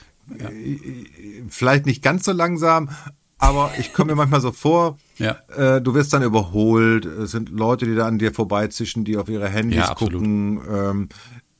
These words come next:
Speaker 2: und da merke ich echt, da bin ich auch echt gerne,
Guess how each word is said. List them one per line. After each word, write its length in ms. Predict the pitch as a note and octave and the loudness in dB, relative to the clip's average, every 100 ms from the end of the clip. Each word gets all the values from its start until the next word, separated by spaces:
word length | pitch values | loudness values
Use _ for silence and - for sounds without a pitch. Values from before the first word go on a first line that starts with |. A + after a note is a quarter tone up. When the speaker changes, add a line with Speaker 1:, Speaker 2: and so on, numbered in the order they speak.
| _ - C#3 | _ -12 -6
Speaker 2:
und 160 | A#2 | -2
da 80 | A#2+ | 0
merke 300 | A#2+ C#3 C#3+ | 2 0 0
ich 120 | A2 | -2
echt, 280 | A2+ B2+ - _ _ _ _ - - - | -4 -6 -8 _ _ _ _ -20 -20 -8
da 120 | A#2 | -6
bin 240 | G#2+ B2 C3+ | -4 -2 -2
ich 320 | A2+ D2 - | -2 -6 -8
auch 300 | A2+ - - _ _ _ _ - | -6 -6 -10 _ _ _ _ -4
echt 460 | B2+ - - - | -4 -4 -10 -8
gerne, 720 | A#2 A2+ A#2 A#2+ A#2 A#2 A#2 | 0 0 2 2 2 2 -2